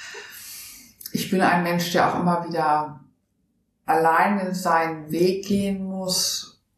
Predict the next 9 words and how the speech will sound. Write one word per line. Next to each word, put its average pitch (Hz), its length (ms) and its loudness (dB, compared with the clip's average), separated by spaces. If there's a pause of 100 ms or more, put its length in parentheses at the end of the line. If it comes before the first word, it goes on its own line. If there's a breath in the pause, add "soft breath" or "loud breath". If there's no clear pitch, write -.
(160)
und 165 320 -6
dann 165 300 2
auch 156 340 0
wieder 160 260 2
aber 151 360 0
sich 151 460 -6
ins - 360 -2
Rudel 202 400 4
begibt. - 800 2